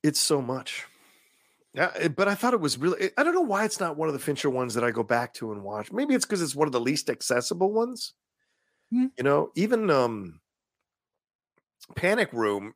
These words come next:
Speaker 1: is much more accessible than The Game. The Game requires, like, you can't surf the internet or play on your phone. The Game is, like, just, you gotta focus. And then when you go back and watch it, you gotta see the moments that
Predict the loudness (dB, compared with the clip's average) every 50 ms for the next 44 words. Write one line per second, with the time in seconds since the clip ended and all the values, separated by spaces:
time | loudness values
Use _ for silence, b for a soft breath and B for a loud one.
0 | -4 -2 0 0 0 -2 -6 -8 -2 -2 -2 -2 -2 -6 -4 0 0 0 0 -2
1 | -6 -2 0 0 0 0 -2 -4 -4 -4 -6 -8 -8 -10 -12 -14 -14 -14 -12 -8
2 | -8 -8 -8 -8 -12 -12 -10 -4 0 0 0 0 2 0 -2 -2 0 0 2 4
3 | 4 4 2 2 B B B B B B B -2 -2 0 0 2 2 2 2 2
4 | 0 2 2 4 2 2 0 -2 -12 -14 -18 _ _ _ _ _ _ _ -8 -2
5 | 0 2 4 4 4 4 4 4 4 2 -2 -2 0 0 2 2 2 0 -2 -4
6 | -10 -10 -4 0 2 4 4 4 2 0 -2 -6 _ _ _ _ _ _ _ -8
7 | -4 0 2 2 2 2 2 2 0 0 -2 -6 _ _ _ _ _ _ -8 -8
8 | -8 -8 -10 -10 -10 -10 -10 -12 -10 -2 0 0 0 0 -4 _ _ 0 2 2
9 | 2 2 2 0 0 2 0 -2 -4 -6 _ _ _ _ _ _ _ _ _ _
10 | _ _ -2 0 2 2 2 2 2 -2 -2 -4 -4 0 0 0 2 2 2 2
11 | 2 2 -2 -4 0 0 0 2 0 0 -2 -6 -6 -6 _ -12 -8 -2 0 2
12 | 2 2 0 -2 -2 -2 -2 -4 -6 -4 -2 0 0 0 0 -4 -6 -6 -6 -8
13 | -6 -4 -2 0 0 -2 -4 _